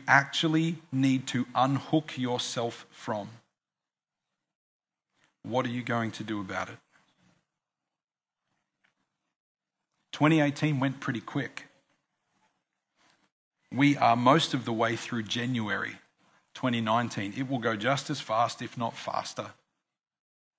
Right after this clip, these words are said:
And if this is going to be a year that you move forward with Christ, that you grow both in, in the depth and in the breadth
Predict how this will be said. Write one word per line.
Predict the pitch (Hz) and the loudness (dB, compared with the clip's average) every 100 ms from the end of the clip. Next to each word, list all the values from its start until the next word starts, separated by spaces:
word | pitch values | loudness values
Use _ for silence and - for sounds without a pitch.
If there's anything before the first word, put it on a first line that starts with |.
| _ _ _ _ _ _ _ _ _ _ _ _ - | _ _ _ _ _ _ _ _ _ _ _ _ -2
And | 131 | 0
if | 117 | 4
this | 139 156 | 4 4
is | 165 | 2
going | 165 151 147 | 4 4 4
to | 147 | 2
be | 135 | 0
a | 127 | 2
year | 123 131 | 4 4
that | 123 117 | 2 2
you | 139 | 4
move | 139 131 120 | 4 4 2
forward | - 151 156 160 156 | -4 2 4 4 4
with | 123 135 - | 0 -4 -6
Christ, | - 127 110 131 - - - _ _ _ - | -4 0 0 -2 -6 -10 -20 _ _ _ -4
that | 123 120 | -2 0
you | 127 139 | 2 0
grow | 117 120 139 151 156 156 151 - _ _ _ - | 0 2 4 6 6 4 0 -14 _ _ _ -2
both | 123 123 - | 0 0 0
in, | 127 123 123 | 0 0 0
in | 123 113 | -2 -2
the | |
depth | 104 101 151 170 - - - | -4 2 4 4 0 -12 -2
and | 123 127 | 0 0
in | - 120 | 0 0
the | 113 | -2
breadth | 101 123 147 - - | -2 0 0 0 -10